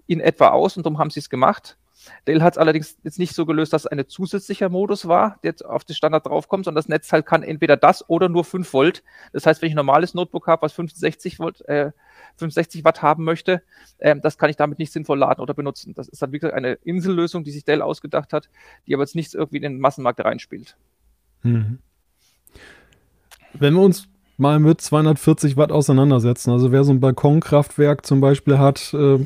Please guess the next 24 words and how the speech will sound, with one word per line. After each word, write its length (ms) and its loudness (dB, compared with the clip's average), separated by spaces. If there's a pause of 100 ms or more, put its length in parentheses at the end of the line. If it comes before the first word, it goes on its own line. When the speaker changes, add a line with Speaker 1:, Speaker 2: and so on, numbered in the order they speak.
(120)
Speaker 2:
und 460 -2
das 160 -2
geht 140 2
ja 60 4
bis 160 0
maximal 400 2
sechshundert 500 2
Watt 180 2
und 320 -4
jetzt 180 -2
aber 160 0
nur 160 -2
ein 180 2
Modul 380 6
mal 200 4
nimmt, 360 4
das 160 -2
geht 200 -2
bis 160 -6
dreihundert 520 0
Watt 220 0
in 80 -2
der 120 0
Regel, 320 4